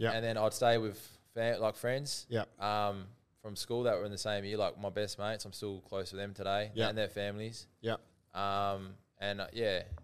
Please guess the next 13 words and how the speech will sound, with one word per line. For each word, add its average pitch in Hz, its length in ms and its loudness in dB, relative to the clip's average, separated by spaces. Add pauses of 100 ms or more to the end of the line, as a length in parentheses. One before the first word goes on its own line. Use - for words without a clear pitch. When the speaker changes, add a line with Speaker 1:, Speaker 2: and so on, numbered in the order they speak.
Speaker 2:
there's 98 140 -8
a 101 40 -12
couple 110 280 0
of 98 80 -6
families, 98 520 -6 (520)
like, 87 180 -8
that 101 120 -6
I 92 40 -2
really 92 260 -4
think 95 220 -14
about. 92 400 -4
Speaker 1:
Yeah. 107 200 0 (260)
Speaker 2:
Um, 90 460 -6